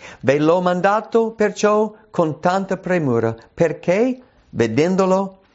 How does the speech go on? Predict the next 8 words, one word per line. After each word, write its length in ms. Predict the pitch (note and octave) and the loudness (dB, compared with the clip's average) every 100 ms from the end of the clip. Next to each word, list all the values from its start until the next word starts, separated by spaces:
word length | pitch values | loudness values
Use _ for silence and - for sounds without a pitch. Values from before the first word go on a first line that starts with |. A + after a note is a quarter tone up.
| - - | -20 -20
di 220 | - B2+ | -2 0
nuovo 440 | C3+ C#3 D#3+ E3+ E3+ | 4 4 4 2 0
vi 280 | A#2+ D#3+ D3+ | 2 0 2
possiate 760 | D#3 C#3+ - D#3 D3 D3 D3 | 0 -2 0 0 0 0 0
rallegrare, 1040 | C3+ C#3 C3 B2+ B2 D#3 E3+ F3 F3+ F#3 - | 2 2 0 -2 0 0 0 -2 -4 -6 -4
ed 240 | - E3 - | 0 0 0
io 260 | G3 G#3 | 0 0
stesso 680 | G3 - F#3+ F#3 - A#2 | -2 -4 -2 -2 -4 -8